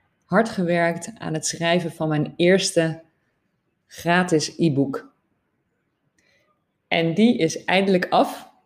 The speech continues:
en gaat vandaag online. En dat is waarom ik zo enthousiast ben en het meteen met jullie even wil delen, want ik kan het niet meer voor me houden. Mijn e-book gaat vandaag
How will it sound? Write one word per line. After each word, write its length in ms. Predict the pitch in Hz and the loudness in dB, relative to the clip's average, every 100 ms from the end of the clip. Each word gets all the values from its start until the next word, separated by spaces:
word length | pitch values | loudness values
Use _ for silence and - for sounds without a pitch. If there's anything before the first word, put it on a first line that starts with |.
| _ _ _ _ _ _ _ _ _ _ _ _ _ _ _ | _ _ _ _ _ _ _ _ _ _ _ _ _ _ _
en 120 | 175 | -4
gaat 300 | 175 196 202 | -2 0 0
vandaag 540 | - 175 170 175 220 - | 0 -2 2 2 2 0
online. 420 | 190 170 143 147 - _ _ _ _ _ _ _ _ _ - - _ | -2 -2 -4 -8 -16 _ _ _ _ _ _ _ _ _ -20 -20 _
En 200 | 175 175 | -4 0
dat 180 | 208 226 | 0 0
is 80 | |
waarom 240 | 208 214 202 | 4 4 4
ik 100 | 202 | 0
zo 100 | - | -2
enthousiast 440 | 180 170 - 208 | -4 -4 -2 -2
ben 100 | 196 | -2
en 120 | 190 | -4
het 120 | 165 165 | -2 -4
meteen 320 | 170 202 208 | -4 -4 -4
met 120 | 202 | -2
jullie 180 | 196 165 | -2 0
even 180 | 170 135 | -2 -2
wil 140 | 147 | 0
delen, 360 | 170 202 247 202 | 4 6 6 4
want 220 | 160 170 - - - | 0 -4 -12 -20 -12
ik 140 | 180 | -2
kan 160 | 220 196 | 2 4
het 120 | 175 | 4
niet 160 | 247 240 | 4 6
meer 180 | 175 | 2
voor 220 | 170 220 240 | 4 4 6
me 100 | 214 | 4
houden. 400 | 202 202 202 196 | 2 2 2 -2
Mijn 200 | 170 - | -4 -4
e-book 400 | 262 262 262 262 | -2 0 0 -2
gaat 300 | - 226 226 | 0 0 0
vandaag 720 | - 170 147 175 190 214 - | -4 -4 -2 0 -2 -4 -12